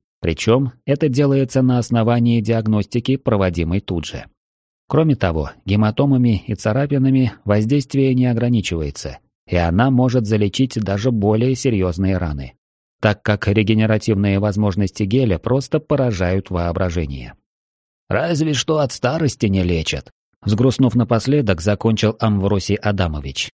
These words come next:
после чего, попрощавшись со мной, повесил трубку. Да уж, капсула мне досталась серьезная, но я об этом и так подозревал. Еще когда про нее заливался соловьем Толик.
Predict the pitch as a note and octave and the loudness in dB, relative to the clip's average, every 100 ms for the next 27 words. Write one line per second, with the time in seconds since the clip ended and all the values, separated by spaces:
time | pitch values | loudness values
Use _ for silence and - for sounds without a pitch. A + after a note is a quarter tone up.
0 | _ _ _ F#2 - D#3 D#3 D#3+ D3+ A#2+ | _ _ _ -8 -4 0 2 0 0 0
1 | B2+ A2 A#2+ - A2 - G#2 A#2+ D3 - | 0 2 0 0 -2 0 2 2 2 0
2 | F#2 G#2 - F#2 - D#2 - D2 C2 _ | 0 0 -2 -4 -6 -12 -10 -12 -12 _
3 | _ _ _ _ _ _ _ _ _ _ | _ _ _ _ _ _ _ _ _ _
4 | _ F2+ G#2+ A2 A2+ A2 G#2+ - - - | _ 0 2 2 2 0 -2 -6 -8 -8
5 | - F#2+ A#2+ - E3 E3 D#3 D#3 C#3 C#3 | -2 -2 -2 0 0 2 0 0 0 0
6 | - G2+ G#2 - A#2+ G2+ D#2 D#2+ C#2+ B1+ | -2 -2 -2 -2 0 0 0 -4 -6 -8
7 | - _ _ _ - B2 F3 C#3+ C#3 C#3+ | -12 _ _ _ -2 0 2 2 2 2
8 | C3+ B2+ C#3 C3 A#2 C3 B2 C#3 - F#2 | 0 0 0 0 0 -4 -4 -4 -2 -2
9 | E2 D#2+ D2+ C2 A#1 _ _ _ _ - | -2 -2 -4 -6 -10 _ _ _ _ -4
10 | G#2+ C3+ C3 B2 B2 C#3 A#2+ A#2+ A#2+ B2 | 0 0 2 2 2 0 2 4 4 4
11 | A2 A2+ A2 A#2 A2+ A2 A2 G#2+ G2 G2+ | 2 2 2 0 0 -2 0 -2 0 -2
12 | G#2 E2+ D2 C2 - | -2 -4 -4 -8 -18